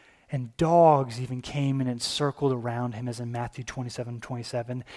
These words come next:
And then in Matthew twenty-seven thirty-five, men took the garments of Jesus and they tore them apart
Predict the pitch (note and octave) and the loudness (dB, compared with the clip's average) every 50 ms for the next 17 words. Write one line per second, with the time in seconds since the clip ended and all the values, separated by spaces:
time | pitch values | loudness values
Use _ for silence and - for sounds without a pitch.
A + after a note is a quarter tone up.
0 | - - - D3+ C#3+ C3 B2+ B2+ C3+ C#3+ D3+ D#3 - - D3+ - - - D3 C#3 | -16 -8 -4 -2 -2 -2 -2 0 2 2 2 2 0 -2 -4 -4 -4 -4 -2 -2
1 | C#3 B2+ - - C3+ B2 C3+ C3 - C3+ B2+ B2+ A2 - - - B2 A#2 A#2 A#2+ | -2 -2 -2 -2 -2 -2 -2 -4 -2 -2 -2 -2 -4 -4 -2 -2 0 2 2 0
2 | B2 - - - - - - C#3+ C#3 D#3 D#3+ D3+ C#3+ - - - - F#3+ F#3+ F#3+ | 0 -2 -6 -14 -8 -2 0 2 2 4 2 2 0 -2 -2 2 6 6 6 6
3 | - - - E3 C3+ - - C3+ C#3 C#3+ C#3+ C#3+ C#3+ C3+ - - C3 B2 A2+ - | 6 4 4 4 4 4 2 6 6 6 6 6 2 0 0 0 -2 -2 -2 -8
4 | - B2 B2 B2 C3 B2+ - - - - - E3+ D3+ C#3+ C3 - - - - - | -6 -4 -2 -2 -2 -4 -4 -8 -10 -4 0 2 4 4 2 2 0 0 6 10
5 | G#3 G3+ G3+ G3 G3 F3+ F3 D3+ - - - E3+ E3 - | 12 12 12 12 12 10 8 4 6 6 8 8 8 6